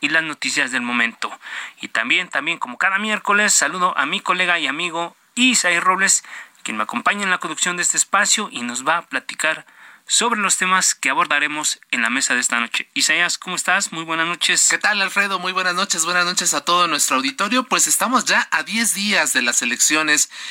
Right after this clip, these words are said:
Speaker 2: en el Estado de México y Coahuila. El próximo cuatro de junio, domi-, el primer domingo del próximo mes de junio, habrá, eh, elecciones en estas dos entidades. Así que vamos a hacer un análisis de cómo está ya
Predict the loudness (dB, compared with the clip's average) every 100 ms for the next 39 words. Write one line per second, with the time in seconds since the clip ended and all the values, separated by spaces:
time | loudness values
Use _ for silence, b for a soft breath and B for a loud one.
0 | B B 2 2 2 2 2 2 0 0
1 | -2 -4 -6 -6 -2 -2 -2 0 0 2
2 | 0 2 0 0 0 0 0 -2 -2 0
3 | 0 0 0 0 -2 B B B B -4
4 | -2 -2 -2 -2 0 2 0 -2 -2 -2
5 | 0 0 0 -2 0 0 0 0 -2 0
6 | 0 -2 0 -2 -2 -2 0 0 -2 -2
7 | -2 0 0 -2 B B B 0 2 2
8 | 2 2 -2 -8 -10 -10 -8 -8 -4 -4
9 | -2 -4 -4 -2 -2 -2 0 0 0 0
10 | 2 2 2 0 0 0 2 0 0 -2
11 | 0 -2 -2 -2 -2 -2 -2 0 0 0
12 | 0